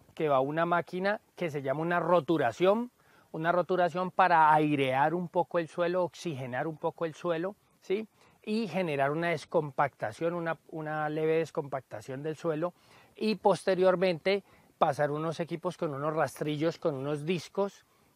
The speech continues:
que hacen que los agregados del suelo sean pequeños para realizar unas surcadas que queden las canales, el surco donde se va a sembrar la estaca o esqueje de caña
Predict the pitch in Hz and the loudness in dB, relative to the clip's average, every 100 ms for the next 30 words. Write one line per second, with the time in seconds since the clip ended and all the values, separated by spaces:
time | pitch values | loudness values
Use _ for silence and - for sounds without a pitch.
0 | _ 175 156 147 139 - 151 151 180 165 | _ -2 2 2 2 2 2 2 -2 0
1 | 175 160 147 135 123 123 131 160 160 170 | 0 2 0 0 -2 2 2 2 2 -2
2 | - 180 156 170 185 _ _ - 175 170 | 0 2 4 2 -2 _ _ 2 4 4
3 | 170 185 - 190 175 185 190 - _ _ | 2 -2 0 -2 0 -4 -6 -16 _ _
4 | _ 180 175 196 196 160 160 143 123 117 | _ 2 6 4 2 -2 0 0 -2 -2
5 | 139 151 170 156 185 127 - 190 175 165 | -2 -2 -4 0 0 0 0 4 4 4
6 | 190 - _ _ _ _ _ - 156 - | -2 -8 _ _ _ _ _ -6 -6 -2
7 | 151 156 170 165 - 185 180 165 165 185 | 0 0 0 -2 0 -2 -2 -4 -4 -6
8 | - 135 - 208 165 - 196 185 165 147 | -10 -10 0 2 2 2 0 0 -2 -2
9 | 139 120 139 151 147 147 151 156 147 117 | -2 -2 -2 -4 -2 0 0 -2 -4 -4
10 | 104 - 180 175 196 160 117 - 160 135 | -4 0 2 4 2 0 -4 -8 -6 -2
11 | 156 160 160 170 160 185 | 0 -2 0 0 0 -4